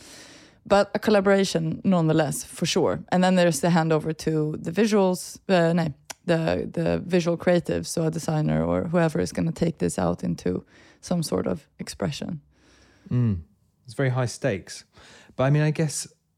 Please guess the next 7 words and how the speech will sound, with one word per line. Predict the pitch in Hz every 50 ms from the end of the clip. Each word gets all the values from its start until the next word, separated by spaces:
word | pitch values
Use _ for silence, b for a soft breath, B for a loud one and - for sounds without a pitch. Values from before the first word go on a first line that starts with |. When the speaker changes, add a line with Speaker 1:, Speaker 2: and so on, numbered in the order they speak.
| _ _ _
Speaker 2:
all, | 135 131 131 127 123 120 113 107 101 95 90 - _ _ _ _ _ _ _ _ _ _ _ _ _ _ _ _ _ _ _ _ _ _ _ _
yeah, | - 131 120 104 80 - -
that's | - 117 - - -
the | - 113
same | - - 113 101 98 95 92 90
with, | 92 90 87 85 - -
um, | 92 90 90 90 90 87 87 87 85 85 90 -